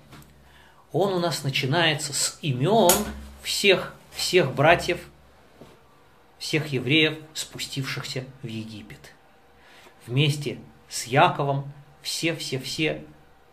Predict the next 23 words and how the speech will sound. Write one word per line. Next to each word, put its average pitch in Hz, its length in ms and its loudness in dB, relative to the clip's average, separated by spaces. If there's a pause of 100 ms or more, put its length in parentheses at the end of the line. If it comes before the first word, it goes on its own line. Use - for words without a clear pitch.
(340)
спустились - 640 -6
в - 60 -12
Египет. 151 420 -8 (340)
Семьдесят 196 960 0
человек, 143 640 0
семьдесят, 180 680 -2 (720)
семьдесят 147 640 -6
евреев, 147 560 0 (280)
мужчин 160 640 -6
и 110 60 -10
женщин, 135 560 -2
и - 20 -16
детей, 170 500 -4 (260)
все 160 420 -4 (140)
спустились - 760 -8 (280)
в 117 60 -20
Египет 113 520 -8 (240)
к - 120 -18
Йосефу. 107 600 -8 (920)
Э, 131 80 -8
на 120 120 -4
самом 147 400 0
деле, 170 560 2